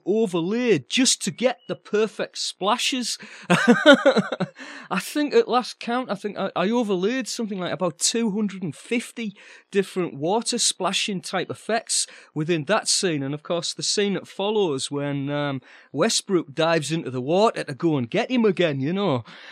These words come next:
<laughs> Great fun to mix, though. And the ultimate scene, of course, involving rain and water,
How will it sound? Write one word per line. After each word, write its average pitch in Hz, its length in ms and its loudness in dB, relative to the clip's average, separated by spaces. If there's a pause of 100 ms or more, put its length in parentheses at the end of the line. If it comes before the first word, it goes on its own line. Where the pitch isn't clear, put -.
(120)
<laughs> - 920 4
Great 294 240 2
fun 285 240 -2
to 233 80 -2
mix, 240 320 0
though. 175 320 0
And 143 120 0
the 156 100 2
ultimate 247 520 2
scene, 139 380 2
of 127 140 -6
course, 196 560 0
involving 156 640 0
rain 185 320 4
and 123 200 0
water, 151 400 -2